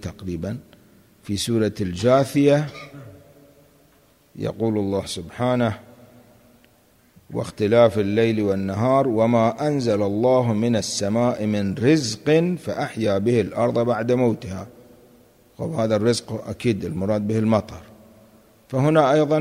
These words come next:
لا يبعد أن يكون المراد من الرزق المطر.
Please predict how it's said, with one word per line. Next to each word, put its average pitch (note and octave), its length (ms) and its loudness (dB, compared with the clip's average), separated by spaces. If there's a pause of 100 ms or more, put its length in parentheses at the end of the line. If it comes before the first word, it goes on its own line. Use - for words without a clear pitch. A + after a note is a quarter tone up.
(220)
لا C3+ 220 4
يبعد G#2 280 -2
أن G2+ 160 0
يكون A2+ 320 -2
المراد A2 560 4 (1500)
من G#2+ 240 0
الرزق D3 480 4 (260)
المطر. B2+ 440 2